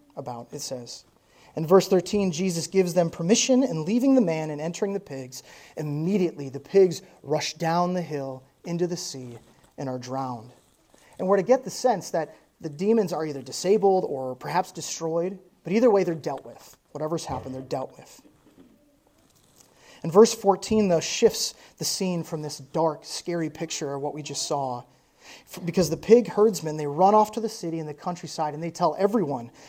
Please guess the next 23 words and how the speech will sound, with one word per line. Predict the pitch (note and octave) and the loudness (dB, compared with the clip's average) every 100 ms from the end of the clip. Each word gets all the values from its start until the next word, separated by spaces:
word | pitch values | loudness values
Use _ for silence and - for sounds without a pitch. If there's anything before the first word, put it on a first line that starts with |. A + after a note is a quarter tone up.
| - | -6
about | D3+ D#3 D3 | 0 0 0
what's | C#3 | -4
happened, | E3 E3+ D3 | -6 -6 -8
and | C#3+ | -10
the | |
people | C#3 A3 G#3 D#3 C3+ - _ - | -8 -6 -4 -6 -6 -14 _ -12
begin | D3+ F3 E3 | -6 -6 -6
to | E3 | -10
come. | - F#3+ F#3 | -8 -6 -4
And | D#3 | -4
we | G3+ | 2
might | B3 E4 | 4 4
imagine | G3 E3 D3+ | 0 -2 -4
now | D#3+ A3 | -4 -4
that | D#3+ D3+ | -4 -6
it's, | D3 | -10
it's | - - | -16 -16
morning, | D3+ F3+ E3 | -10 -8 -8
the | C3+ | -10
light, | C3+ D3+ D#3+ - _ _ _ | -8 -8 -8 -12 _ _ _
right, | C#3+ D3+ | -4 -2
is | D3 | -2
shining. | - - D#3 C3+ B2+ | -4 -4 -4 -6 -10